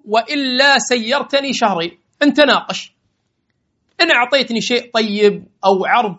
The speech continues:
طيب قبلته، إذا ما قبلت تعطيني مهلة شهرين أخرج، إما أبقى شهرين في مكة، قبل الشهرين أستطيع أن أخرج من، من مكة.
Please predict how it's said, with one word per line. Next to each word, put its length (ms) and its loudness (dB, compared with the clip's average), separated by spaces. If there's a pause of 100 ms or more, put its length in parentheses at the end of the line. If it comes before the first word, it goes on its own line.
طيب 480 -4 (840)
قبلته، 580 0
إذا 160 2
ما 140 2
قبلت 380 -2
تعطيني 720 -2
مهلة 340 4
شهرين 380 -4 (520)
أخرج، 260 -6 (880)
إما 260 4
أبقى 220 0
شهرين 360 2
في 120 -4
مكة، 480 -2 (360)
قبل 180 2
الشهرين 440 4
أستطيع 460 0
أن 60 -2
أخرج 380 -2
من، 280 -2
من 140 0
مكة. 260 -8